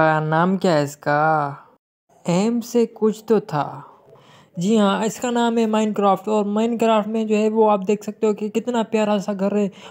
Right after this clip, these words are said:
और ये घर जो है वो मैंने बनाया है ख्वाब में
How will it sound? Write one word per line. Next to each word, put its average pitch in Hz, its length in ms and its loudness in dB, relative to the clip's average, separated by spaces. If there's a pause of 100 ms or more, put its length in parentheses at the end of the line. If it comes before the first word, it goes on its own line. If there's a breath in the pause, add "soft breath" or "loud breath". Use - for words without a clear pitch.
(140 loud breath)
और 170 200 2
ये 233 220 4
घर 214 240 0
जो 208 120 2
है 214 80 2
वो 208 160 2
मैंने 202 560 0
बनाया 175 460 0
है 180 340 -4 (520 loud breath)
ख्वाब 170 400 2
में 156 320 -4